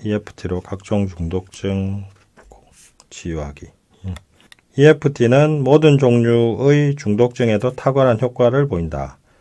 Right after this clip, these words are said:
전 세계 이에프티 사용자들이 경험담을 올리는 이에프티 유니버스 닷컴에도 온갖 종류의 중독증을 이에프티로 해결한 사례가 심심찮게 올라온다.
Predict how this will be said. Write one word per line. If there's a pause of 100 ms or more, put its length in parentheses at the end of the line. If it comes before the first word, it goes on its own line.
(140)
전
세계
이에프티
사용자들이 (240)
경험담을
올리는
이에프티
유니버스 (460)
닷컴에도
온갖
종류의
중독증을
이에프티로
해결한
사례가
심심찮게
올라온다.